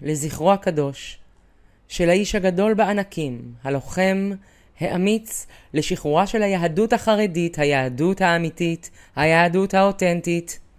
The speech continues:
אשר חירף נפשו למות ממש על הצלתה של היהדות. הקדוש רבי יעקב ישראל,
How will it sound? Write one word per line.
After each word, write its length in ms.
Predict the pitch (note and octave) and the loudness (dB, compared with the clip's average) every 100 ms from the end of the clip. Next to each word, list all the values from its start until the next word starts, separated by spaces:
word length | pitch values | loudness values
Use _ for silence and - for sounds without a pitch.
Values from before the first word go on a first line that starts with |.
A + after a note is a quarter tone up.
| - - - - - - - - | -20 -20 -20 -20 -20 -20 -14 -8
אשר 300 | D3+ F3+ E3+ | -2 0 0
חירף 440 | - F3 G3+ - | 0 0 0 0
נפשו 420 | A3+ - - G3+ | -4 -4 0 2
למות 560 | G3 G3 A3+ A#3+ - - - | 4 4 2 0 -4 -12 -4
ממש 920 | F3+ G3 G3+ G3 B2 - - - - _ _ _ - _ _ - | 2 2 4 2 0 -6 -14 -14 -16 _ _ _ -20 _ _ 0
על 200 | D3 D3+ | 0 0
הצלתה 640 | E3 - D#3 D#3+ - G#3+ F#3 | -4 -2 0 0 0 -2 -2
של 220 | - D#3 | -6 -6
היהדות. 600 | D3 D3 D#3 F3 - - - _ - - _ _ _ _ _ - | -4 -4 -6 -10 -14 -20 -20 _ -20 -20 _ _ _ _ _ -14
הקדוש 560 | C#3+ D3+ D#3+ F3+ - | -6 0 2 2 -2
רבי 360 | D3 D3+ E3 E3 - - - | -6 -4 -4 -6 -10 -20 -4
יעקב 380 | D3 D3+ F#3+ F3+ | -4 2 2 2
ישראל, 640 | F3+ - D#3+ C#3+ C3+ B2 | -2 -4 -4 -4 -4 -6